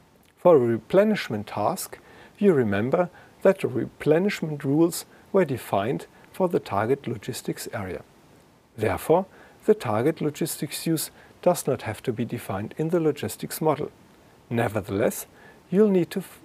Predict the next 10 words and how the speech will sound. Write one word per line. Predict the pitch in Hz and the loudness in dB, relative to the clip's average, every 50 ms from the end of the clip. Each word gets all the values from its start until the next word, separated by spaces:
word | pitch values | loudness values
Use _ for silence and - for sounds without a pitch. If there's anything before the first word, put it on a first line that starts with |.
| - - | -8 -4
define | - 190 - - - 110 110 127 139 - - - - - - | -4 -4 -2 -2 0 0 0 0 -4 -8 -14 -20 -10 -2 -2
the | 208 185 170 - - | 0 0 -2 -6 -12
source | - - - - - 110 104 123 - - - | -10 -10 -6 -2 0 0 0 0 -2 -6 -12
logistics | - 107 - - - - - - - 160 - - - - | -14 -12 -10 -8 -8 -8 -6 -6 -6 -8 -6 -8 -8 -8
use. | - 127 - - - - _ - _ _ _ _ _ _ _ _ _ _ _ _ _ _ _ _ _ _ _ _ _ _ _ _ _ _ _ _ _ _ _ _ _ _ _ _ _ _ _ _ _ _ _ _ _ _ _ _ _ _ _ _ _ _ _ _ _ _ _ _ _ _ _ _ _ _ _ _ _ - | -8 -10 -10 -14 -16 -18 _ -20 _ _ _ _ _ _ _ _ _ _ _ _ _ _ _ _ _ _ _ _ _ _ _ _ _ _ _ _ _ _ _ _ _ _ _ _ _ _ _ _ _ _ _ _ _ _ _ _ _ _ _ _ _ _ _ _ _ _ _ _ _ _ _ _ _ _ _ _ _ 4
There | 147 160 | 4 6
is | 180 175 - - | 4 2 2 4
one | 151 185 214 240 226 - | 6 6 6 4 2 2
element | 147 139 147 147 147 147 143 143 | 4 4 6 6 4 2 0 0
missing. | 127 131 131 - - - 82 | 0 0 0 -2 -4 -8 -10